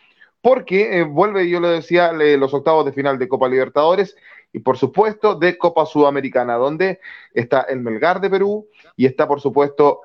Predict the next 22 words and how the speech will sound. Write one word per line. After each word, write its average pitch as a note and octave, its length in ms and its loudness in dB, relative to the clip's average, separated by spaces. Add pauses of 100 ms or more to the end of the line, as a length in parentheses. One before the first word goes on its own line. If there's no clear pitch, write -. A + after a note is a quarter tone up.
(140)
eh, B2 640 4
Colo-Colo D#3+ 600 2
y D3 100 -2
la C#3+ 80 2
Universidad C#3 680 0 (100)
Católica. A2+ 520 -2
Colo-Colo B2+ 340 2
de C3+ 80 4
hecho C3+ 140 -4
juega C#3 220 2
este D3 500 0
martes D3+ 480 -4
con D#3 260 0 (220)
Inter D#3+ 340 0
de B2+ 80 0
Porto E3 300 -2
Alegre C#3+ 320 0
en C3 80 -6
el B2+ 60 -4
Estadio, C#3 500 0 (440)
eh, C3 180 2
Monumental, D3 880 0